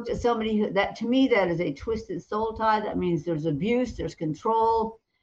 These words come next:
Uh, it could be drugs that they're on. It could be all kinds of things that they had created. You can create a soul tie with stuff or things also, like drugs, like pornography, and it controls you. It has a way to control you. You have to break that.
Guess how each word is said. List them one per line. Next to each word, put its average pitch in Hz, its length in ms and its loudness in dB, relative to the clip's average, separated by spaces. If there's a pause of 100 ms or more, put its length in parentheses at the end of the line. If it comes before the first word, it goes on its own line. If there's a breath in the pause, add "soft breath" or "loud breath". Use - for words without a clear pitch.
(160)
Uh, 156 240 2 (100)
it 180 160 0
could 196 120 2
be 175 120 2
drugs 202 540 6
that - 140 0
they're 202 160 0
on. 202 220 2
It 190 80 -8
could 175 140 -2
be 165 200 -2
all 214 280 6
kinds 214 340 0
of 196 140 -10
things 202 460 -8 (340)
that 170 100 0
they 208 120 4
had 202 200 2
created. 175 340 0
You 208 120 -12
can 240 200 -2 (100)
create 190 280 0
a 165 40 -2
soul 233 280 -2
tie 175 240 -4
with 156 200 -4 (300)
stuff 156 360 2
or 151 100 -4 (100)
things 180 340 -2
also, 185 360 -2
like 175 320 -2
drugs, 170 500 2
like 175 280 -4
pornography, 160 680 -4 (640 loud breath)
and 175 240 2
it - 160 -6
controls 208 680 4
you. 156 180 0
It - 40 -6
has 180 180 -2
a 185 40 -2
way 180 100 0
to 175 80 -4
control 175 400 0
you. 165 100 -2
You 180 260 -4
have 226 380 0
to 170 80 -4
break 175 360 0
that. - 220 -12